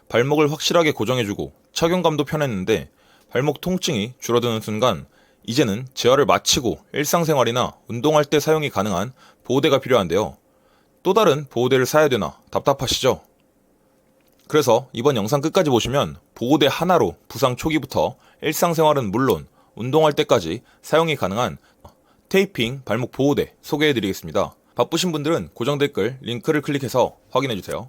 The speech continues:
실제로 이렇게 많은 보호대를 구매해보신 분들 있으신가요? 제가 축구를 이십 년 넘게 하면서 가장 많이 다친 곳이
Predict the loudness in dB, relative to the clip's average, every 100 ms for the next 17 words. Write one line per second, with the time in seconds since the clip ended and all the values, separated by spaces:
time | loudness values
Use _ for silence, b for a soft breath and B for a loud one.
0 | -6 -2 2 2 2 2 -2 -4 0 2
1 | 2 2 -6 -12 -4 0 2 2 2 -2
2 | -10 -4 0 2 0 -2 -4 0 -2 -2
3 | -10 -8 -6 -4 -4 -6 -20 b b b
4 | b b b -4 0 0 -2 -2 2 4
5 | 4 0 -2 -2 0 -2 0 2 2 2
6 | 2 2 0 -8 -2 0 2 2 2 0
7 | -6 -4 -2 -2 -2